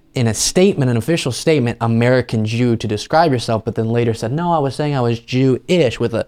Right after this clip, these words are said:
hyphen in between, and saying your mom died nine eleven when she didn't, or at least then you said she died five years previously in twenty twenty-one, which definitely wasn't nine eleven. Then you said both your parents survived nine eleven, and,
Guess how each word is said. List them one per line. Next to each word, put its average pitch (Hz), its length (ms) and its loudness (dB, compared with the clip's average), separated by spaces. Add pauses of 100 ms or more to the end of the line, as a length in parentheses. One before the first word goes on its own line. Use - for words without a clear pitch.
(140)
hyphen 139 400 -2
in 120 80 -4
between, 113 400 -6 (480)
and 110 360 -2
saying 120 280 -2
your 113 80 0
mom 117 320 2
died 113 240 0
nine 110 200 -2
eleven 151 500 0
when 107 260 -2
she 95 220 -8
didn't, 156 420 0 (400)
or 120 160 2
at 85 100 -2
least 117 460 -2
then 135 340 2
you 143 140 4
said 131 320 0
she - 160 -2
died 120 340 2
five 120 320 0
years 117 160 -2
previously 120 520 -2
in 113 80 -2
twenty 107 200 -6
twenty-one, 117 460 -4
which 110 220 -4
definitely 117 340 -2
wasn't 113 320 0
nine 104 160 -8
eleven. 143 320 0
Then 120 120 -2
you 113 80 -2
said 107 200 -4
both 117 220 -2
your 113 100 -2
parents 110 380 -4
survived 135 440 0
nine 151 220 -2
eleven, 139 360 -2 (760)
and, 110 560 0